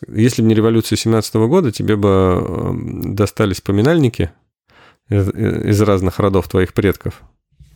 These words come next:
Там были бы списки имен, и ты бы просто в каждую родительскую субботу ходил бы и ставил за них свечки.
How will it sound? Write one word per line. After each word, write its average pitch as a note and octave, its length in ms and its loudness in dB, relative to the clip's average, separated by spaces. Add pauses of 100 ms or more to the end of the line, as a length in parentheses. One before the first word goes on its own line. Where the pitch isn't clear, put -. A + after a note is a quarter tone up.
(480)
Там C#3 180 0
были A#2+ 180 2
бы G#2 140 0
списки - 420 -2
имен, D#3+ 340 0 (300)
и - 60 -20
ты - 100 -6
бы G#2 80 -4
просто G2 540 0
в F2+ 60 -10
каждую G2 320 0
родительскую G2 440 -2
субботу G2+ 400 -2
ходил B2 300 -2
бы A#2+ 120 0
и F2+ 40 -2
ставил A2+ 260 2
за G2+ 120 4
них G2 120 0
свечки. - 480 -2